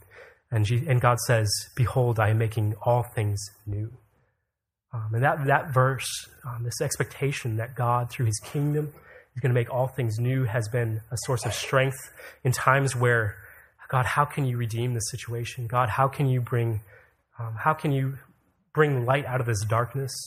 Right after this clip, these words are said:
And God has used that passage as a promise, um, to guide me specifically. But this is, this is really what the disciples were called and sent out to point to. The fact that God is in Christ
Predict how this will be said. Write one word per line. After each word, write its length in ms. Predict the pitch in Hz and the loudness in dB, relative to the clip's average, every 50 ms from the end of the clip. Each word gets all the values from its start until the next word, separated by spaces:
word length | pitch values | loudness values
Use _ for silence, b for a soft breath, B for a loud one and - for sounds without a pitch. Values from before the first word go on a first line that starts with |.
| - - B B B B B B B B | -16 -18 B B B B B B B B
And 80 | 117 117 | -2 0
God 160 | 151 139 139 | 0 0 0
has 180 | 131 107 104 | 0 0 -2
used 280 | 107 117 143 156 147 127 | 0 0 0 0 -2 -2
that 220 | - 127 117 113 - | -4 -4 -4 -6 -8
passage 440 | - - 113 107 - - 120 104 123 | -10 -12 -12 -12 -10 -10 -10 -8 -6
as 140 | 120 107 | -6 -6
a 100 | 117 110 | -6 -8
promise, 540 | 104 - - - 117 117 120 120 110 104 - - - - - 127 | -8 -8 -10 -8 -6 -6 -4 -4 -6 -6 -8 -10 -12 -14 -12 -10
um, 320 | 113 107 104 104 104 104 - b b b b b b b - | -8 -6 -6 -6 -8 -8 -12 b b b b b b b -10
to 60 | - | -8
guide 420 | 104 - 117 117 127 131 117 107 | -6 -4 -2 -2 -2 -2 0 0
me 200 | 113 143 180 151 | 0 0 0 0
specifically. 800 | 113 - - - 139 - - 151 139 - 147 - - 107 98 98 95 - _ _ _ _ _ _ _ _ _ _ _ _ _ _ _ _ _ _ _ - | -2 -4 -6 -8 -6 -4 -2 -2 -2 -4 -6 -6 -6 -6 -6 -6 -8 -12 _ _ _ _ _ _ _ _ _ _ _ _ _ _ _ _ _ _ _ -4
But 100 | 123 160 | -2 0
this 200 | 170 175 - 220 | 0 0 0 -2
is, 240 | 175 143 127 - - 170 | -2 -2 -4 -4 -4 -4
this 160 | 208 - - | -2 -2 0
is 160 | 208 143 139 | 0 0 0
really 200 | 147 165 196 190 | 2 2 2 2
what 460 | 151 127 123 127 120 117 - - - - - - | 2 2 2 2 0 0 -4 -10 -16 -14 -4 -2
the 80 | 143 131 | 0 0
disciples 560 | 139 131 - - 156 170 - - 110 - - | 0 0 0 0 0 0 0 -2 -4 -2 0
were 100 | 131 117 | 0 0
called 320 | - - - 123 120 123 | 0 2 2 2 4 4
and 80 | 117 117 | 2 0
sent 180 | - - 131 | 0 0 2
out 280 | 123 123 131 123 - - - B B B B | 4 4 2 2 0 -4 -14 B B B B
to 80 | - | -4
point 320 | 127 - - 156 139 139 - - - | -4 0 0 0 0 0 -4 -10 -10
to. 200 | 113 107 104 101 - - _ _ _ _ _ _ _ _ _ | -8 -8 -8 -10 -12 -20 _ _ _ _ _ _ _ _ _
The 40 | 135 | -2
fact 220 | - 160 147 - - | 2 2 2 4 2
that 140 | 127 110 | 0 2
God 420 | 107 143 143 151 156 156 156 147 147 | 4 4 6 6 4 4 0 0 0
is 240 | 131 127 117 107 - | 0 0 0 0 0
in 160 | 156 160 180 | 0 0 2
Christ 580 | - - - 147 123 117 113 107 - - - | 0 2 2 2 2 2 0 -2 -6 -8 -10